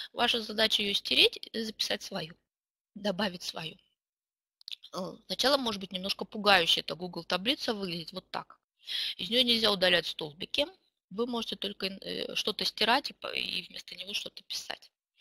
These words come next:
Э, вот то, что выделено красненьким, это обязательно, все остальное по желанию заполняется. Э, записываем начало события, м, год, месяц, день, время. Потом, э, по желанию окончания события,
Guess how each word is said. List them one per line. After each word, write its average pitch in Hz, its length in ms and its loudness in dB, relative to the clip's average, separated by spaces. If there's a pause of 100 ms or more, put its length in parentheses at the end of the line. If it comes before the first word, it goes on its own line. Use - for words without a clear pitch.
(520)
Э, 165 360 -4 (100)
вот - 240 -10
то, 226 100 0
что - 240 2
выделено 220 360 -4
красненьким, 285 560 -2
это 240 160 -2
обязательно, 185 640 -6
все - 120 -2
остальное 196 400 -8
по - 160 -8
желанию 160 440 -4
заполняется. - 800 -16 (720)
Э, 185 300 0
записываем 247 500 2
начало 233 380 4
события, 262 720 -4 (460)
м, 190 320 -14
год, 294 420 -2 (160)
месяц, 208 600 -2
день, 196 640 -6
время. 180 540 -10 (380)
Потом, 226 360 -2
э, 190 380 -6 (100)
по 214 100 0
желанию 208 460 2
окончания 311 520 -4
события, - 580 -6